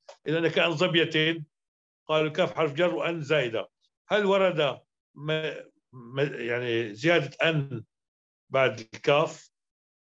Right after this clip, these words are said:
أم هذا الشاهد اعتبره هو الحجة؟ ونحاة البصرة لا يعتبرون الشاهد الوحيد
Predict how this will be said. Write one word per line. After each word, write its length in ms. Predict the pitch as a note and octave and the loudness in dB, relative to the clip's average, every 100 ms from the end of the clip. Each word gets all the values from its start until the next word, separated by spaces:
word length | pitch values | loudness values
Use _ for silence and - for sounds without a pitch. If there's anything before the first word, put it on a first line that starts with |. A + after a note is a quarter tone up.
| _ D#3 | _ -4
أم 100 | D#3+ | 0
هذا 200 | F#3+ E3+ | 2 0
الشاهد 380 | B2+ F3+ F3 D3+ | 0 2 4 2
اعتبره 640 | C3+ E3+ D#3+ F3+ F3+ F3 _ _ - | 0 0 0 -2 -8 -10 _ _ 0
هو 80 | D#3 | 2
الحجة؟ 600 | C#3 D#3 C3 C#3 C#3 - _ _ _ _ _ _ _ _ _ _ _ _ _ _ | 2 -4 0 0 0 -6 _ _ _ _ _ _ _ _ _ _ _ _ _ _
ونحاة 380 | A2 A2+ A2 C#3+ | -12 -10 -4 -4
البصرة 560 | C3 D#3 F3 D3 D3 D3 _ _ | 0 -2 0 2 0 -2 _ _
لا 80 | D3+ | 0
يعتبرون 460 | F#3 F3+ D3+ D#3+ | 0 0 -2 0
الشاهد 380 | D#3 - E3 D3 | -2 0 2 2
الوحيد 640 | A2+ B2+ A2 D3 D#3+ F3+ | 2 -2 0 -2 -4 -6